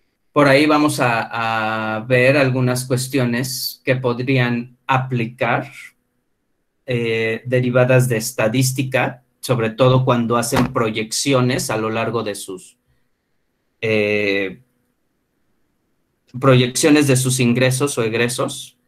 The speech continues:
a lo largo del tiempo, sobre todo para,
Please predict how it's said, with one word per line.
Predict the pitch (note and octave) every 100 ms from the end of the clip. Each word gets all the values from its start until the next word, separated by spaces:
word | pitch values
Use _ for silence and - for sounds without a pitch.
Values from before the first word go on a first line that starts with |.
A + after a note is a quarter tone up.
| _ _ _ -
a | A#2
lo | A2+
largo | A2+ A2 G#2+
del | A2 G#2+ G#2+
tiempo, | D3 D3+ C3 C3 B2+ - _ _ _ _ -
sobre | D3+ C#3+ D3+
todo | D3+ - D#3+ D3 D3 -
para, | D3+ C#3+ C3 C#3 C3+ -